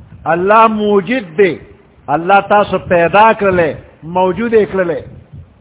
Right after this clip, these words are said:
دویم دا کہ ستاسو سبب دا وجود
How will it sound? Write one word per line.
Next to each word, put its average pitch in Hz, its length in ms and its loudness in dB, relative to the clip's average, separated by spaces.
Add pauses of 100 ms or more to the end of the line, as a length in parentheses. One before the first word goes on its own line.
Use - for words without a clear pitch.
(760)
دویم 226 280 0
دا 202 300 2 (440)
کہ 175 140 -6
ستاسو 208 580 -2
سبب 202 560 0
دا 233 80 4
وجود 220 500 -2